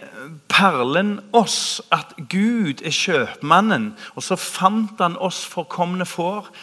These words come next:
og så solgte han sin egen sønn, for han så perla, og derfor kalte han de for syndere. Ikke vrak, men han kalte de for syndere,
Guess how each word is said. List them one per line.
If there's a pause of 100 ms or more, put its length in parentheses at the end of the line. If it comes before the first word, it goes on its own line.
(160)
og
så
solgte
han
sin
egen
sønn, (520)
for
han
så (160)
perla, (560)
og
derfor
kalte
han
de
for
syndere. (420)
Ikke
vrak, (360)
men
han
kalte
de
for
syndere,